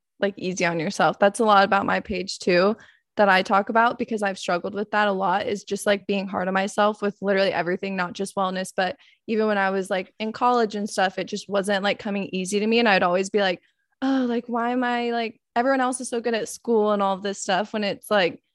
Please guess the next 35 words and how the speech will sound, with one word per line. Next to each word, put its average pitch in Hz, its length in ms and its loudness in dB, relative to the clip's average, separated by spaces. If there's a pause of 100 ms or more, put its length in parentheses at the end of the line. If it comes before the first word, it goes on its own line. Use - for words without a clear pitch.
(140)
you 214 280 -2
have 220 300 -2 (160)
things 202 220 -2
that 202 160 0
you're 190 160 2
good 202 160 2
at 165 180 -2
too, 190 200 -4
and 185 140 -4
you 190 80 -4
have 196 200 -2
to 202 80 -8
just, 190 280 -2
like, 190 200 -6 (100)
focus 202 300 0
on 202 100 -2
the 190 60 -2
positive 196 520 0
things, 240 400 2
'cause 202 360 -2 (260)
you 202 100 -8
can 208 140 -6
go 208 100 2
down 190 220 2
a - 20 -4
rabbit 160 320 0
hole 185 220 -2
of 160 120 -4
just, 190 260 -6
like, 202 140 -2
negative 190 460 -2
self-talk, 190 580 0
and 190 100 -2
it 175 120 -4
just, - 340 -6